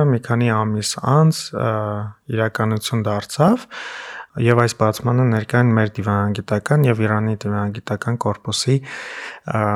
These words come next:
տարբեր ներկայացուցիչներ, ա, և, ա,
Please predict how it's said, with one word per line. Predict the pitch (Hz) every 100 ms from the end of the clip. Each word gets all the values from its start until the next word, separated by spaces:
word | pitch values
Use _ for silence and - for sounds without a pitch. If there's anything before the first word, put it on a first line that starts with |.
| 101
տարբեր | - 107 107 113 110
ներկայացուցիչներ, | 107 - 104 - - - 104 - - 135 147 185 196 - - -
ա, | - 117 117 117 117 117
և, | 120 135 143 - -
ա, | - 135 113